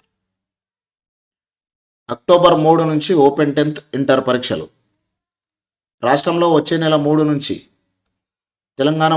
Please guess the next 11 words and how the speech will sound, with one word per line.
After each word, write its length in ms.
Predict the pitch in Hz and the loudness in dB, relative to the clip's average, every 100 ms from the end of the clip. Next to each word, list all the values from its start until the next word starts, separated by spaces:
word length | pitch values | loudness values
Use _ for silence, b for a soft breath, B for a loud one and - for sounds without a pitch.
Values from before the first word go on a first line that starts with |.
| 143 | 2
ఓపెన్ 260 | 143 151 147 | 2 -2 -4
స్కూల్ 200 | 160 147 143 | -4 -4 -2
సొసైటీ 320 | 135 147 139 | -4 -4 -2
ద్వారా 180 | 139 135 131 | -2 -2 -4
నిర్వహించే 400 | 127 127 123 165 160 | -6 -6 -6 -8 -6
టెన్త్ 300 | 131 143 170 143 | -6 -4 -6 -6
ఇంటర్ 260 | 135 139 135 | -4 -4 -4
పరీక్షలు 340 | 131 127 135 127 | -6 -6 -6 -4
ప్రారంభం 360 | 120 123 123 120 | -4 -4 -6 -6
కానున్నాయి. 380 | 120 117 123 185 - _ _ _ _ - 127 | -8 -8 -8 -10 -12 _ _ _ _ -10 -4
అందుకు 180 | 151 | -4